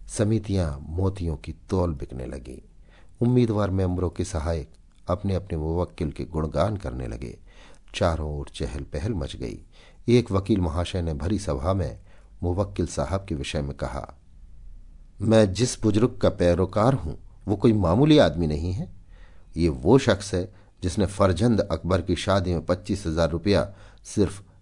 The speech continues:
रक्स व सरूर में सर्फ कर दिया था।" उपस्थित जनों में प्रशंसा की उच्च ध्वनि हुई। एक दूसरे महाशय ने अपने मोहल्ले के वोटरों के सम्मुख मुवक्किल की प्रशंसा यों की,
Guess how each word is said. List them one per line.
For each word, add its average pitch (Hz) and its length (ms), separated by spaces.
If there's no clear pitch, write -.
रक्स 87 400
व 78 120
सरूर 113 400
में 92 140
सर्फ - 460
कर 69 140
दिया 65 260
था।" - 320
उपस्थित 95 460
जनों 80 340
में 73 160
प्रशंसा 78 460
की 76 160
उच्च 76 340
ध्वनि 87 360
हुई। - 320
एक 117 180
दूसरे 110 300
महाशय 92 400
ने 90 80
अपने 82 220
मोहल्ले 80 400
के 73 120
वोटरों 90 440
के 76 120
सम्मुख 82 440
मुवक्किल 78 440
की - 140
प्रशंसा 80 520
यों 73 300
की, - 320